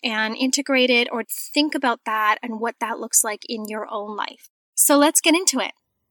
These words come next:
Today, I want to shine a light on matrescence and the shift that happens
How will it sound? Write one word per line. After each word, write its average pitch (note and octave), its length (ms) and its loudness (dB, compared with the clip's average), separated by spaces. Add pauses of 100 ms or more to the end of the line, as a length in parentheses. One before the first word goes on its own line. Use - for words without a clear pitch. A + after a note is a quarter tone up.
Today, C4+ 300 6
I C4+ 140 4
want D#4+ 200 4
to G#4 80 0
shine A#3 300 4
a A3+ 100 4
light G#3+ 360 0
on G#3+ 120 0
matrescence A#3 920 -2
and A3+ 480 6 (100)
the A#3+ 140 2
shift - 320 2
that F4 140 -2
happens G#3 760 2